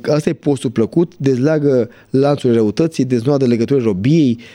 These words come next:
dă drumul celor asupriți”, adică în ziua, la ju-, la jubileu, robii erau eliberați, erau eliberați. Și, bă, chiar la șapte ani, uh, li se lua ocazia. Unii doreau să rămână toată viața cu,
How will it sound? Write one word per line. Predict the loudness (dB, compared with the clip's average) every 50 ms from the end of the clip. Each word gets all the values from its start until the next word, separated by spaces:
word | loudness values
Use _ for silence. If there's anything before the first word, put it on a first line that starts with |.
| -20 -20 -18 -8
dă | -2 0 0 0
drumul | 0 0 -2 0
celor | 0 0 0 0
asupriți”, | 0 -4 -2 -2 -2 0
adică | 0 -2 -2 -2 -2 -2 -4 -4 -10 -20 _ -2
în | 0 0 0
ziua, | 2 2 2 2 2 0 -2 -6 -8 -6 -4 -2 -2 -2 -4 -8 -14 _ _ _ _ _ _ _ _ -18 -6
la | -4 -2 -2
ju-, | 0 0 0 0
la | 0 0 -2
jubileu, | -2 -6 -4 -2 -2 0 0 2 2 0 0 -2 -4 -4 -2 -2 0 0 0 0 0 0
robii | 0 0 2 0
erau | 0 0 0 0 0 0
eliberați, | 0 0 0 0 -2 -2 -2 -4 -4 -8 -10 -10 -12 _ -20 _ _ _ _ _ _ _ _ _ _ _ _ _ _ _ _ -4
erau | 0 0
eliberați. | 2 2 2 0 0 -2 -2 -4 -6 -8 -8 _ _ _ _ _ _ _ _ _ _ _ _ _ _ _ _
Și, | -6 -4 -2
bă, | 0 0 0 -2 -2 -4 -8 -14 _ -8
chiar | -4 -2 -2 -2
la | -2
șapte | -4 -2 -6 -6 -4 -2 -2
ani, | 0 0 0 -2 -4 -8 -12 -8
uh, | -4 -2 -2 0 0 0
li | 0 0
se | 0 0 0
lua | 0 0 -2 -4
ocazia. | -6 -8 -4 -2 -2 -2 -2 -2 0 0
Unii | 0 0 0 0
doreau | 0 0 0
să | 0 0
rămână | 0 0 0 0
toată | 0 -2 -2 -2 0
viața | 0 0 0 0 -2 -4 -6 -8 -8 -10 -16 _ -6
cu, | -2 -2 -2 -2 -4 -8